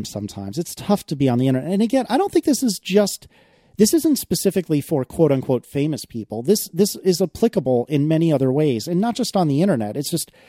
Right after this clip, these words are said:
because the internet grants you anon-, anonymity, it's so much easier to be a turd. And you know what? The lesson you should learn, kids, is you really don't have to be a turd when you're on the internet.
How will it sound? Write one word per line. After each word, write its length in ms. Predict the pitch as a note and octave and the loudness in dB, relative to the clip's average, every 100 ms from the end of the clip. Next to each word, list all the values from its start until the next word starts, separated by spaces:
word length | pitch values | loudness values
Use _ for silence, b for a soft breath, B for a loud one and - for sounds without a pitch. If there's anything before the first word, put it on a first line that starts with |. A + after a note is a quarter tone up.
| b b | b b
because 420 | F#3+ G#3+ G3+ - - | 4 4 4 0 -6
the 220 | D3 E3 | 4 6
internet 420 | E3 C#3+ C#3 C3+ | 6 4 0 -4
grants 420 | C3+ C#3 D3 - | 4 4 4 0
you 120 | C3+ B2+ | 2 2
anon-, 380 | A#2+ B2 C#3 - | 2 0 0 -2
anonymity, 1000 | C#3+ C3+ C3+ B2 B2 E3 D3+ A2 G2+ F#2+ b b b b | 0 2 2 0 2 2 2 -2 -8 -12 b b b b
it's 200 | D#3 - | -6 0
so 120 | F3+ | 2
much 200 | D3+ - | 2 0
easier 280 | D3 A#2+ A#2+ | -2 0 -2
to 80 | G#2 | -2
be 120 | G#2+ | -6
a 40 | |
turd. 580 | - - C3+ G#2+ A2+ A2+ _ _ - | -6 -4 -2 -2 -4 -16 _ _ 0
And 240 | F#3 F3+ | 2 4
you 80 | F#3+ | 4
know 100 | A#3+ | 4
what? 220 | C4 B3+ D#3 | 2 0 0
The 160 | D#3+ | 0
lesson 380 | D#3+ G3+ - A#3 | 2 2 0 -4
you 80 | G3+ | -4
should 220 | - D3+ | -4 -4
learn, 260 | D#3 D#3 D#3+ | 0 0 -2
kids, 380 | - D3+ D3 - b b | 0 -2 -2 -14 b b
is 180 | C#3+ B2+ | -2 0
you 120 | C3+ | -2
really 360 | C3+ G3 G#3 | 2 2 2
don't 300 | E3 D3 D3 - | 0 -2 -2 -4
have 220 | C3 - | -6 -6
to 80 | A2+ | -8
be 140 | A#2 | -6
a 60 | A2+ | -6
turd 460 | - - A#2 G2+ G#2+ | -6 -2 0 0 -4
when 140 | G#2 | -6
you're 120 | G#2 | -4
on 100 | G#2+ | -4
the 120 | A2 | -2
internet. 340 | G#2+ G2+ G#2+ | -4 -6 -10